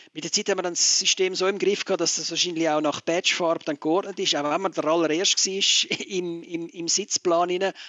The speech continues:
haben wir gesehen, es hat gleich nur fünf Quadratchen gehabt, wo man hat können, äh,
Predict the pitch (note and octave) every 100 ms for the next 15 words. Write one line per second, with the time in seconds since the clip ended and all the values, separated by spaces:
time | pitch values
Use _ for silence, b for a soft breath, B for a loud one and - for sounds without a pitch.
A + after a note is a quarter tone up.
0 | B E3+ D#3 - E3+ D#3+ D#3 - F#3 G3+
1 | F#3+ F#3 F3+ E3+ F3+ - G3 - F3+ E3+
2 | E3 F#3 - F3+ F3+ E3 E3 D#3+ - F3
3 | E3 E3 B B B B B - D#3 D#3+